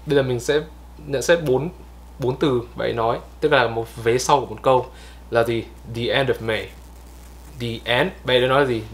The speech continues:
The end of May. The end of May. Nó, nó nghe rất là, rất, rất là Việt Nam. Mình không hiểu nhận xét như thế nào, nghe rất là Việt Nam, người ta, người Mỹ sẽ nói là gì?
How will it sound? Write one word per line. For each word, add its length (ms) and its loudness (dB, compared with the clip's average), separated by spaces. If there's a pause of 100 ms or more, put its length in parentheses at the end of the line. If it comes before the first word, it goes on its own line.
(140)
The 120 -2
end 240 2
of 140 4
May. 300 -2 (280)
The 100 -4
end 240 2
of 100 0
May. 260 -2 (1200)
Nó, 240 -4
nó 240 6
nghe 140 6
rất 140 2
là, 100 2 (140)
rất, 180 -2
rất 160 2
là 80 4
Việt 160 0
Nam. 200 4 (200)
Mình 340 -4
không 140 4
hiểu 180 4
nhận 120 -6
xét 160 2
như 100 2
thế 60 6
nào, 300 2
nghe 180 -2
rất 140 0
là 280 2 (480)
Việt 120 2
Nam, 180 4 (640)
người 320 2
ta, 80 4
người 140 2
Mỹ 120 -2
sẽ 100 -2
nói 120 2
là 60 4
gì? 140 -2